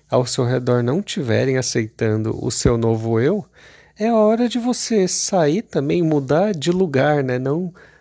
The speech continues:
só mudar quem você é, mas também mudar as pessoas que você convive, né? Porque a gente tem que tá cercado de pessoas que querem o nosso bem.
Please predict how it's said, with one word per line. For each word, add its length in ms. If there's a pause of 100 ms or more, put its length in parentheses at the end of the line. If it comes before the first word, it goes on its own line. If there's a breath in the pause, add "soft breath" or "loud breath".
(140 loud breath)
só 400
mudar 460
quem 340
você 480
é, 300
mas 260
também 300
mudar 520 (360 loud breath)
as 200
pessoas 680
que 100
você 320
convive, 760
né? 180
Porque 280
a 40
gente 260
tem 100
que 140
tá 180
cercado 880 (440 loud breath)
de 120
pessoas 460
que 120
querem 600
o 80
nosso 380
bem. 360